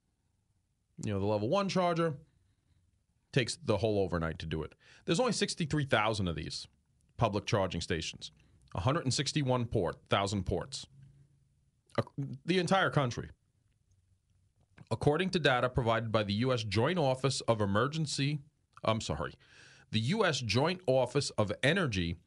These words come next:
and Transportation's website, approximately seventy-nine hundred ports at four thousand two hundred locations are temporarily out of service due to minor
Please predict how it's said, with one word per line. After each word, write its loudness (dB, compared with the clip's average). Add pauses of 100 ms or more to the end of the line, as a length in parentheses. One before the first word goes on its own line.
(200)
and 0
Transportation's 0
website, -2 (480)
approximately 0
seventy-nine 0
hundred 0
ports 0 (600)
at 2 (120)
four 2
thousand 0
two 0
hundred 0
locations 0
are 2
temporarily 0
out 2
of -2
service 0
due 0
to -2
minor 0